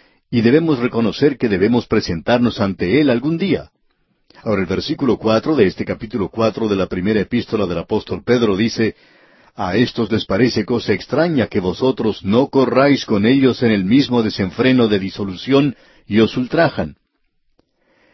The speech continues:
El autor de estos estudios bíblicos, el doctor J. Vernon McGee, nos contaba que él trabajó cuando era joven en un banco.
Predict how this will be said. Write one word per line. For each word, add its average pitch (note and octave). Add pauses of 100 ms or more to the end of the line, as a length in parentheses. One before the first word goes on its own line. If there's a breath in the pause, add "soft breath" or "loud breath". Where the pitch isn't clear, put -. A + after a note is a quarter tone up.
(160)
El C3+
autor C#3
de B2+
estos A#2+
estudios G2+
bíblicos, A#2
el E2+
doctor E2+
J. F#2
Vernon F2+
McGee, F#2 (380 soft breath)
nos A#2+
contaba E3+
que B2+
él C#3+
trabajó C3
cuando G#2
era B2
joven G#2+
en G2+
un G#2
banco. F2